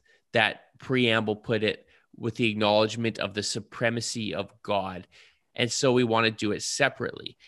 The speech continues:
And I guess that goes back to the beginning, and that's the, the fall of Adam and Eve, is they want that knowledge. They want to operate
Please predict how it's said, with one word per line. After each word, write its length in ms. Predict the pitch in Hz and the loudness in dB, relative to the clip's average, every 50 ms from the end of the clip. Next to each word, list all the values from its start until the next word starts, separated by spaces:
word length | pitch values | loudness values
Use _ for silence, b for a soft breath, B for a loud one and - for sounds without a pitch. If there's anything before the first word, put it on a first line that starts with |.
| b b - | b b -2
And 140 | - 139 135 | 4 6 6
I 80 | 135 | 6
guess 340 | 135 131 - 196 220 196 - | 6 4 4 4 4 4 2
that 140 | - 160 143 | 2 2 4
goes 260 | 147 147 143 123 113 | 4 4 4 2 0
back 460 | 104 107 131 131 131 135 143 - - | 0 4 6 6 6 6 4 0 -4
to 100 | - - | -12 -8
the 100 | 113 117 | -6 -6
beginning, 560 | 107 101 110 104 101 127 127 120 113 107 104 | -4 -4 -6 -4 0 0 2 2 2 2 2
and 140 | 107 107 117 | 0 2 4
that's 280 | 123 131 131 - - - | 4 4 4 2 -4 -8
the, 420 | - 131 123 113 107 95 - - 113 | -4 -2 0 0 0 -2 -4 -6 -6
the 140 | 117 113 | -6 -6
fall 520 | 107 - - - 127 120 120 120 123 123 117 | -6 -6 -4 0 2 4 6 6 6 4 4
of 120 | 110 104 - - | 2 0 0 2
Adam 360 | - 113 113 120 120 117 110 | 2 4 4 4 2 0 0
and 120 | 110 104 98 | -2 -4 -4
Eve, 340 | - - 110 110 107 101 90 | -4 -4 -2 -2 -2 -2 -4
is 160 | 113 110 - | -6 -6 -2
they 140 | - 117 120 | 0 0 0
want 300 | 123 123 127 123 127 123 | 0 0 0 0 0 2
that 220 | 123 113 107 92 | 2 2 2 0
knowledge. 520 | 104 110 117 120 131 135 131 120 113 113 - | 0 0 2 4 4 4 4 2 0 -2 0
They 100 | - 113 | 0 0
want 260 | 110 110 113 113 113 - | 2 2 0 0 -2 -2
to 100 | 120 - | -6 -2
operate 800 | - 110 127 143 143 - - 147 113 107 101 101 101 - - | 2 4 4 4 4 2 -2 -2 0 2 2 2 0 -2 -4